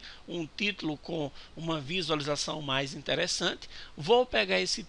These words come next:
título e vou utilizar o comando que mescla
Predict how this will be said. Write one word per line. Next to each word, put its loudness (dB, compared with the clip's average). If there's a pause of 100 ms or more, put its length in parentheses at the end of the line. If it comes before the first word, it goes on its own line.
título -2
e 2
vou 0
utilizar 4
o 4
comando -2
que -2
mescla 2